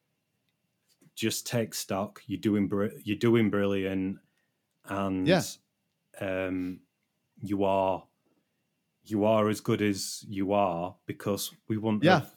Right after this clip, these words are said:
Speaker 1: hired you in that point.
Speaker 2: Oh yeah, I think that's a really, that's a really good example. Um, so two things there. One, uh,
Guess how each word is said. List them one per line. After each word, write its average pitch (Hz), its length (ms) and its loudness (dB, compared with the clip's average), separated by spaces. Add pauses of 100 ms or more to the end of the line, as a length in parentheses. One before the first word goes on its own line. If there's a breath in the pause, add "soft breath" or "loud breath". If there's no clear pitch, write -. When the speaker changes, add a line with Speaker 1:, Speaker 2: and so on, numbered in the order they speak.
(100)
Speaker 1:
hired 131 480 -2
you 87 180 -8 (140)
in 98 100 -8
that 92 240 -10
point. 85 380 -10 (1700)
Speaker 2:
Oh 156 200 6
yeah, 123 320 6
I 143 80 2
think 180 240 2
that's 156 200 2
a 139 60 4
really, 127 560 4
that's - 180 0
a 139 60 6
really 127 240 8
good 120 160 6
example. 113 580 2 (100)
Um, 107 360 0
so 131 260 6
two 196 200 6
things 139 280 4
there. 117 220 4
One, 113 560 4 (640 soft breath)
uh, 107 420 2